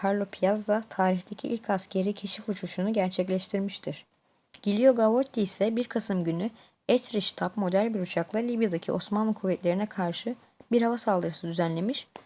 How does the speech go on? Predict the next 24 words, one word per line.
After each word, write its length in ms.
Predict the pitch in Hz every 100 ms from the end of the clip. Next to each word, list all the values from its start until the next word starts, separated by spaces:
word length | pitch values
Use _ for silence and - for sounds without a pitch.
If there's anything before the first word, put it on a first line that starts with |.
| _ -
ve 80 | 220
bu 100 | 233
saldırı 500 | - 196 180 185 247
ilk 220 | - 240 220
hava 140 | 202
saldırısı 480 | - 185 175 175 190
olarak 200 | 170 -
tarihe 300 | 190 185 226
geçmiştir. 640 | 220 185 185 - 170 - - -
Herhangi 420 | 220 233 277 233
bir 80 | 202
hava 200 | 208 254
savunma 400 | - 220 214 262
silahı 360 | - 202 185
olmayan 400 | 180 208 226 180
Osmanlı 420 | 170 - 196 220
askerleri 520 | 208 - 175 170 170 214
ise 300 | - 247 262 - _
tüfek 320 | - 196 262
atışıyla 480 | 220 190 - 185 185
bir 100 | 233
uçak 300 | 226 226 196
düşürmeyi 440 | 180 175 180 226
başarmıştır. 720 | 262 220 214 214 214 - 156